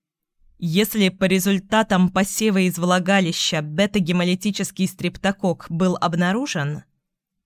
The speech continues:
то во время беременности эту инфекцию лечить не нужно. Данные о наличии бета-гемолитического стрептококка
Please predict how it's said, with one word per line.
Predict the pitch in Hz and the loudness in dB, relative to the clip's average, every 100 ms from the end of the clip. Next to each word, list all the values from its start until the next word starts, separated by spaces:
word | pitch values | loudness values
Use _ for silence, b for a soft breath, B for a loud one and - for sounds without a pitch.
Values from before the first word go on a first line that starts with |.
| - | -2
то | 202 | 2
во | 226 | 2
время | 226 262 254 | 2 2 2
беременности | 208 208 233 262 196 165 165 - 160 | 2 2 2 2 2 2 -2 -6 -4
эту | 156 - 233 233 | -4 -4 -2 2
инфекцию | 202 202 254 269 - 247 240 | 2 2 -2 -4 -8 -4 0
лечить | 214 202 - 233 220 - | 2 0 -2 -6 -6 -4
не | 208 214 | 0 2
нужно. | 214 220 190 - 147 143 147 185 _ _ _ _ _ _ _ _ _ _ _ - | 4 4 2 0 -6 -6 -6 -10 _ _ _ _ _ _ _ _ _ _ _ -12
Данные | 160 156 214 214 196 185 180 - | -6 2 4 6 6 6 2 2
о | 190 | 4
наличии | 190 190 208 - 202 180 | 6 4 2 0 0 0
бета-гемолитического | 165 190 202 190 160 180 175 190 214 - 180 - 170 | 2 0 0 0 2 2 2 0 -2 -4 -6 -2 -2
стрептококка | 180 170 170 - 175 - 269 175 156 | -2 -4 -6 -2 -2 -2 -2 0 0